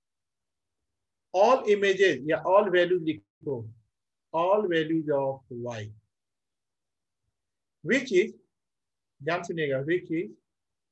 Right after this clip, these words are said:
calculated,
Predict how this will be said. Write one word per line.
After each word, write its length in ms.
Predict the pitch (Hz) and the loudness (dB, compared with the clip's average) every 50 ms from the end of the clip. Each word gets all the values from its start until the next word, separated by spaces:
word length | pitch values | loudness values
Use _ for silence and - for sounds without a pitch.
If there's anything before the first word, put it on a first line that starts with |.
| _ _ _ _ _ _ _ _ _ _ _ _ _ _ _ _ _ _ _ _ _ _ _ _ _ _ _ _ _ _ _ _ _ _ _ - | _ _ _ _ _ _ _ _ _ _ _ _ _ _ _ _ _ _ _ _ _ _ _ _ _ _ _ _ _ _ _ _ _ _ _ 0
calculated, 800 | 190 185 185 185 185 - 208 202 214 214 208 220 202 175 - - | 2 2 2 2 0 0 2 4 4 4 6 4 2 2 2 -2